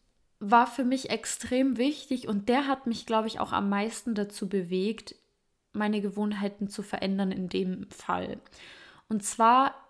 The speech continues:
setzt euch hin und denkt im Detail über alle, über alles Mögliche nach, über alle Konsequenzen,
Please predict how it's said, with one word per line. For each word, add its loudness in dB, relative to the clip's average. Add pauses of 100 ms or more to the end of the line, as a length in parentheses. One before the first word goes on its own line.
(140)
setzt 0
euch 2
hin -2 (220)
und -2
denkt 0
im -2
Detail 0 (100)
über -4
alle, 0 (220)
über 0
alles -2
Mögliche -2
nach, -4
über -4
alle -2
Konsequenzen, -4